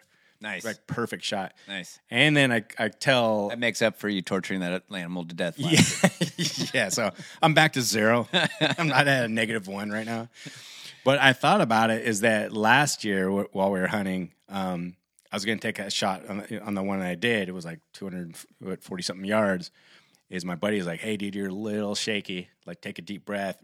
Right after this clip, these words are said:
Speaker 2: reset, and everything." And 'cause I was like, I was just up in my head. I was like, "Last day of the season. Like, this is my, the last chance I have to get." You know what I mean? "I'm already late to get back home. I've got, like, a four-hour drive to get home."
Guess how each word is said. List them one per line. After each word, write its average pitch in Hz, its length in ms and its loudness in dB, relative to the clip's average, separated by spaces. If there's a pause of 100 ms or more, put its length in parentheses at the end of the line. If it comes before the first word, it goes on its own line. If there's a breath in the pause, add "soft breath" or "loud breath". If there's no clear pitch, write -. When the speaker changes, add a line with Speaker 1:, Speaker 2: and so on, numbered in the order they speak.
(140)
Speaker 2:
reset, 95 560 -4
and 101 120 -12
everything." 92 320 -8
And 82 200 -10 (400 soft breath)
'cause 107 180 -6
I 123 80 -4
was 117 100 -2
like, 98 280 -4 (340 soft breath)
I 110 60 -4
was 107 60 -4
just 113 140 -2
up 120 140 -6
in 110 80 -8
my 90 120 -6
head. 92 240 -4
I - 20 -12
was 82 80 -14
like, - 140 -16
"Last 101 300 -6
day 101 60 -8
of 90 60 -10
the 87 60 -8
season. 92 420 -6
Like, 85 160 -12
this 98 100 -8
is 87 100 -4
my, 90 220 -12
the 98 100 -14
last 98 360 -6
chance 185 240 -8
I 185 80 -10
have 175 200 -10
to 170 80 -16
get." 156 260 -18
You 92 100 -10
know 85 60 -10
what 85 100 -10
I - 20 -10
mean? 87 240 -10
"I'm 95 140 -8
already 92 220 -4
late 90 280 -8
to 87 80 -18
get 90 140 -18
back 85 200 -12
home. 87 440 -12
I've 87 140 -6
got, 87 200 -10
like, 85 140 -16
a - 220 -14
four-hour 185 500 -4
drive 165 220 -8
to 87 60 -10
get 80 100 -14
home." 180 240 -10